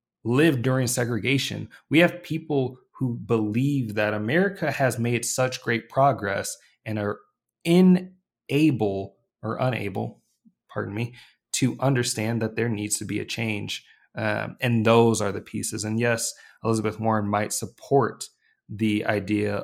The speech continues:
of getting rid of the filibuster because she wants to get through policies that are important, but she also recognizes as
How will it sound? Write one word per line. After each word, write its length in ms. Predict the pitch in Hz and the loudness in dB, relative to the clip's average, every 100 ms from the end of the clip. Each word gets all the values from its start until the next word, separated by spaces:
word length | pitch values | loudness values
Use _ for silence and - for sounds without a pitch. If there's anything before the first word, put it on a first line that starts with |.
| - | -6
of 420 | 104 101 101 - _ | -6 -6 -8 -12 _
getting 240 | 113 110 107 | -4 -2 -2
rid 180 | 107 104 | 0 -2
of 80 | |
the 80 | 104 | -4
filibuster 580 | - 110 98 101 - 110 | -4 -2 -2 -4 -6 -6
because 340 | 104 - 110 - | -6 -6 -6 -4
she 120 | 113 | -4
wants 300 | 104 107 - | -4 -6 -6
to 80 | 104 | -6
get 240 | 110 - | -8 -6
through 120 | 110 | -8
policies 540 | - 110 107 - 107 - | -4 -2 -2 -4 -6 -4
that 140 | 104 | -2
are 140 | 101 | -2
important, 640 | 104 98 - 120 107 107 - - _ | -4 -8 -4 -2 -2 -6 -12 -20 _
but 120 | 120 | -4
she 200 | 117 135 - | -2 -4 0
also 680 | 139 147 135 117 101 101 120 - _ - | 6 6 6 2 0 -2 -6 -12 _ -4
recognizes 880 | 120 - 110 101 101 92 104 98 - - _ _ - | -4 -2 -6 -6 -6 -8 -8 -8 -10 -14 _ _ -6
as 460 | 110 104 104 101 | -2 0 0 -2